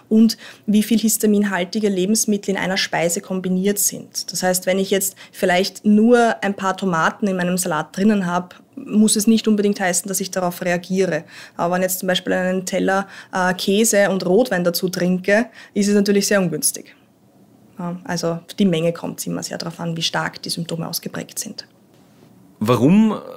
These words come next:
Speaker 2: vertrage ich jetzt Histamin manchmal nicht? Warum sind da manche Menschen wirklich empfindlich darauf? Was, was ist da falsch im Körper, unter Anführungszeichen?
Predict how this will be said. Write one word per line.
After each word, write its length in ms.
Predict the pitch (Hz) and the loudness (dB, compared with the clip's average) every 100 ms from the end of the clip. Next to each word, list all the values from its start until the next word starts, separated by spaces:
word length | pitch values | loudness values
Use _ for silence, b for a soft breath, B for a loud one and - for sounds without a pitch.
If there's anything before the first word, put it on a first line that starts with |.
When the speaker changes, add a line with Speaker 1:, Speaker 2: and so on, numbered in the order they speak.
| - | -16
Speaker 2:
vertrage 840 | - - 139 - - 107 101 123 156 | -10 -2 -2 0 -4 2 4 4 0
ich 80 | |
jetzt 280 | 139 135 - | 0 -2 0
Histamin 480 | 135 - 123 120 123 | -2 0 2 4 4
manchmal 420 | 110 110 120 110 | 2 0 0 2
nicht? 200 | 95 - | 0 -2
Warum 200 | 98 120 | 0 2
sind 420 | 131 120 131 - | 2 2 2 2
da 100 | 120 | 2
manche 280 | 113 101 117 | 2 0 0
Menschen 280 | 107 104 110 | -2 0 -2
wirklich 220 | 107 107 | -2 -4
empfindlich 380 | 104 104 90 92 | -4 -4 -4 -4
darauf? 320 | 85 82 - | -4 -4 -4
Was, 280 | 101 - - | -8 -8 -8
was 280 | 98 - - | -8 -6 -6
ist 180 | - - | -4 -4
da 60 | |
falsch 500 | - 98 110 104 - | -2 2 2 2 0
im 140 | 107 104 | -2 0
Körper, 320 | 95 87 92 | 0 0 -2
unter 200 | 87 80 | -4 -4
Anführungszeichen? 680 | 85 87 85 - 82 - | -6 -8 -10 -10 -10 -12